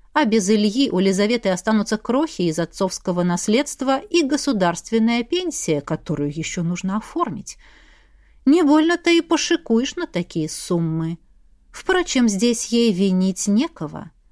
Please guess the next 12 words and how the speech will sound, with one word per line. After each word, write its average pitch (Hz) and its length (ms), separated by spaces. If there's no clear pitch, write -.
Отец 294 420
в - 20
своё 269 300
время 254 340
оставил 254 420
Лизавете 240 640
несколько 277 600
паёв 254 560
в 180 100
яблоневых 220 680
садах 196 500
Ржевца. 220 800